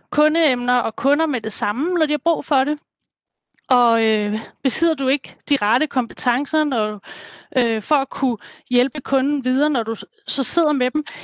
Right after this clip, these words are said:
jamen, så kan du overføre en chat-session til en kollega, hvis der er behov for det. Så kan du også tilføje dokumentation, links, øh, øh, F A Q'er direkte i, øh,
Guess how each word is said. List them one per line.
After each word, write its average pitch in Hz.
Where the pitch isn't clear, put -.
jamen, 262
så 311
kan 320
du -
overføre 269
en 269
chat-session 269
til 285
en 262
kollega, 320
hvis -
der -
er 220
behov 196
for -
det. -
Så 339
kan 330
du 302
også 302
tilføje 294
dokumentation, 247
links, 294
øh, 208
øh, 226
F -
A 233
Q'er 320
direkte 277
i, 233
øh, 202